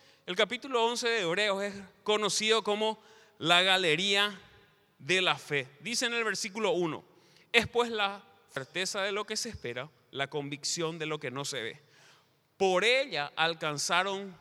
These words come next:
buen testimonio los antiguos". Y empieza a describir a los héroes de la fe. Y me encanta, porque Dios se toma el tiempo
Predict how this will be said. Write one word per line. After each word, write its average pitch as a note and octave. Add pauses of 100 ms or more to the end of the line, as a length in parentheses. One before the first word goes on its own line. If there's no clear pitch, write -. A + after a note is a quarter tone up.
(240)
buen G#3
testimonio F3+ (360)
los D3+
antiguos". B2+ (340)
Y F#3+
empieza B3
a A#3+
describir F#3 (2000)
a E3+
los F3+ (240)
héroes A3 (160)
de D3
la C#3
fe. - (340)
Y F3
me F#3+
encanta, E3 (640)
porque D#3+
Dios F3+
se F#3+
toma G3
el F#3+
tiempo C#3+